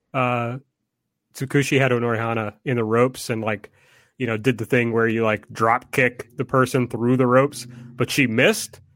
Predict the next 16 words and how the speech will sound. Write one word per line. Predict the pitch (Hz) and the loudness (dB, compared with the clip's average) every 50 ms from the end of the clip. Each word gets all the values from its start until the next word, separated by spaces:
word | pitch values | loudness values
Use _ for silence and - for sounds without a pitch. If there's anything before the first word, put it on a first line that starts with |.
| _ _ _ _ _ - | _ _ _ _ _ -2
like, | 127 120 101 | -2 -2 0
barely | 98 131 135 151 160 147 | 2 2 4 4 4 4
hit | 131 139 156 | 4 4 4
her. | 175 185 165 | 2 2 0
So | - - 131 123 | 2 2 4 4
then | 135 139 139 | 4 2 2
she | 139 - 160 | 0 -2 0
just | 135 147 147 143 - - | 2 2 2 2 0 -2
turned | - 147 139 139 | 0 0 2 2
around | 135 135 135 139 139 | 2 2 4 4 2
and | 131 123 | 2 0
slapped | - - - - 113 123 131 160 - - | -2 -6 -6 -2 0 2 2 2 2 2
Honorihana | 180 170 170 175 175 175 160 170 175 185 180 | 2 4 4 4 4 4 2 2 0 2 0
instead. | 170 156 - - - 165 - 220 185 - 240 - - | 0 0 -2 2 0 2 4 4 2 2 -2 -4 -6
<laughs> | - - - 302 - _ - - - _ - - _ _ - - _ _ - - - _ - - - _ - - - _ - - - _ _ - - - _ _ - - 220 208 175 151 - _ _ _ - | -10 -8 -8 -8 -10 _ -10 -10 -10 _ -20 -20 _ _ -20 -20 _ _ -14 -14 -12 _ -12 -12 -12 _ -12 -12 -12 _ -10 -10 -10 _ _ -14 -14 -14 _ _ -20 -20 -20 -20 -20 -20 -20 _ _ _ -8
Uh, | 151 156 156 151 151 143 135 127 127 127 | -4 0 2 2 2 4 2 2 0 -2